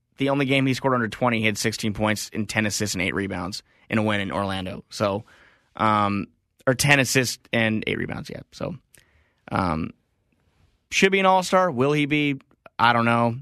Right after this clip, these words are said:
It's tough because of how many people, like we talked about, all-star rosters are kinda like a club, like, once you're in.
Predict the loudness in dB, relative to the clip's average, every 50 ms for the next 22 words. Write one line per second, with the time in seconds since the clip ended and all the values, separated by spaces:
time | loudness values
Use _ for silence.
0 | -12 -16 -10 -8 -6 -6 -4 0 2 2 2 2 0 -4 -4 -2 0 0 2 2
1 | 2 2 2 0 -2 -2 -2 -2 0 0 -2 0 0 -2 -4 -6 _ _ _ _
2 | _ _ 0 2 4 4 4 6 6 4 4 4 4 4 4 2 2 _ _ _
3 | 2 4 4 4 2 4 4 4 6 6 4 2 0 -4 -8 _ _ _ _ _
4 | _ 2 4 4 4 4 2 0 -2 -2 2 4 4 4 4 2 -4 -2 0 2
5 | 4 4 2 0 -2 -4 -4 -4 -2 0 0 0 0 0 0 0 0 2 2 2
6 | 2 0 0 -4